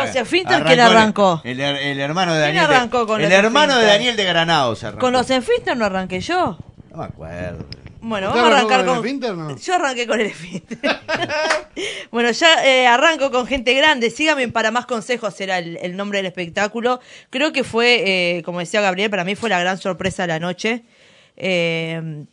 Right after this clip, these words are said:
Speaker 1: nos, te atrapaba por todos lados, te atrapaba visualmente, te atrapaba musicalmente.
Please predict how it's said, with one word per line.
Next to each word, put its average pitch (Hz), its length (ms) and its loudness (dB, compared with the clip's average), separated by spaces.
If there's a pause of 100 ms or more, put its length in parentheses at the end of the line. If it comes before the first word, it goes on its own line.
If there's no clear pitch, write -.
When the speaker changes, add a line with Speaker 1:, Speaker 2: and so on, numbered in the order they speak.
(120)
Speaker 1:
nos, 208 260 -2
te 226 100 2
atrapaba 220 540 4
por 214 180 2
todos 226 220 4
lados, 185 340 4
te 185 80 -4
atrapaba 180 380 2
visualmente, 196 640 0
te 196 120 -6
atrapaba 180 380 0
musicalmente. 185 840 -6